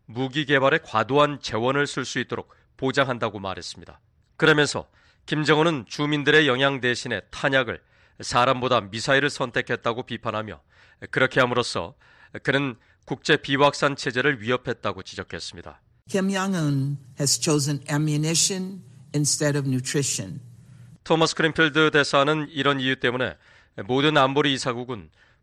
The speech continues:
Speaker 1: 북한 정권의 불법적인 무기 프로그램과 중대한 인권 침해를 해결할 의무가 있다고 강조했습니다.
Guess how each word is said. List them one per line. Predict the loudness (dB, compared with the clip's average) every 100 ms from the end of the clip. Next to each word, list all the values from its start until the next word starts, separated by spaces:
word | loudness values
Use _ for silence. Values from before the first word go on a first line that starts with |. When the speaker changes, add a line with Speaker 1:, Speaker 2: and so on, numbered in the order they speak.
| -14
Speaker 1:
북한 | -4 4 4 4
정권의 | 0 -2 0 0 0 -2
불법적인 | -2 0 2 0 -2 -4 -4 -6
무기 | -10 -6 -6
프로그램과 | -4 -4 -2 -2 -4 -8 -10 -14 _ _ -14
중대한 | -8 0 2 2
인권 | 0 -2 -4
침해를 | -4 -4 0 0
해결할 | 0 -2 0 0 -2 -8 _ _ _ _
의무가 | 0 0 4 2
있다고 | 2 -6 -8
강조했습니다. | -8 -8 -8 -12 -12 -16 -18 -20